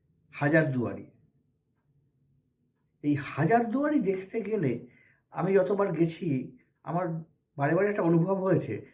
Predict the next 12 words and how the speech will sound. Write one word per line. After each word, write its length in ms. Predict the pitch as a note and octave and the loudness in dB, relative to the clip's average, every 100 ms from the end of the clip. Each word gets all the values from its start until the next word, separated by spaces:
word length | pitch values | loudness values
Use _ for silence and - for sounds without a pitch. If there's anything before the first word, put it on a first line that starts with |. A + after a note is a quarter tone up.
| _ _ _ | _ _ _
যে 60 | D3 | -6
হাজারদুয়ারি 920 | - C#3 C#3+ F#3 G3+ F#3+ A3+ A3+ A3+ | -4 0 0 2 -2 -2 2 4 4
দেখতে 380 | E3+ E3+ - G3+ | 0 0 -4 -4
গেলেই 600 | G#3 G#3 A3 B3 C4+ - _ _ _ _ - | -2 0 2 2 0 -6 _ _ _ _ -4
চলে 240 | F3 F#3 | 0 2
আসে 200 | F#3+ A3+ | 0 0
ঘুরে 220 | - D3+ | 0 4
ফিরে 240 | D#3+ F#3 F3+ | 2 4 2
মির্জাফরের 680 | D3+ C#3 D3+ F3 F#3 F#3 F#3 | 4 4 4 2 0 -2 -2
কথা। 420 | E3 G3 B3 - _ _ _ _ - | -4 -4 -8 -10 _ _ _ _ -14
ওখানে 680 | C#3+ C#3 F#3+ G3 G#3+ G#3+ - | -10 -4 -2 0 -2 -4 -6
যারা 580 | D3 D3+ D#3+ F3+ F3 - | 0 4 6 6 4 -2